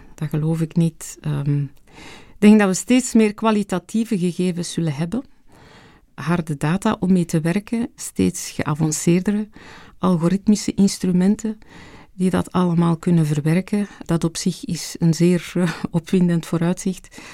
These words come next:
Maar we hebben natuurlijk toch nog journalisten nodig om bepaalde zaken te analyseren, verbanden te leggen, te verifiëren, terreinonderzoek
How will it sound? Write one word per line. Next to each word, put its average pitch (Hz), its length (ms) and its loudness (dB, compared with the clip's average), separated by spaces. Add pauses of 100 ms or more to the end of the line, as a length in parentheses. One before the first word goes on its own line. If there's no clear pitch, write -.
(280)
Maar 175 720 2
we 165 140 -6
hebben 165 280 0
natuurlijk 165 460 -2
toch - 180 -6
nog 170 180 0
journalisten 165 760 0
nodig 156 560 0 (480)
om 160 160 2
bepaalde 151 480 0
zaken 151 480 -2
te - 120 -6
analyseren, 151 880 0 (380)
verbanden 156 520 2
te 156 120 0
leggen, 147 460 0 (380)
te 156 160 0
verifiëren, 151 840 0 (600)
terreinonderzoek 160 1080 2